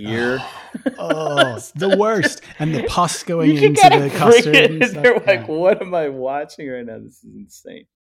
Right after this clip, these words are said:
Speaker 1: But yeah, just, just quite the ride, you know? It's quite the
Speaker 2: Mm-hmm.
Speaker 1: adventure to just be, be taken on as a film,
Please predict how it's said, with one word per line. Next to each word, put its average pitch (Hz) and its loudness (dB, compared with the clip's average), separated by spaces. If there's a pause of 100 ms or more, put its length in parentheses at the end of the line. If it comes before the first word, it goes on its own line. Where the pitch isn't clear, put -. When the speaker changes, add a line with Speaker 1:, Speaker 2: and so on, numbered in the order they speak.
(140)
Speaker 1:
But 95 -10
yeah, 92 -18 (100)
just, - -20 (140)
just - -20 (300)
quite 107 -12
the 104 -12
ride, 87 -10 (140)
you 95 -14
know? 90 -18
It's - -20
quite 131 -2
the 117 -4
Speaker 2:
Mm-hmm. 104 -8
Speaker 1:
adventure 95 -12
to 73 -20
just 82 -20
be, 85 -20 (220)
be 82 -20
taken 80 -20
on 67 -20
as 82 -20
a 76 -20
film, 73 -20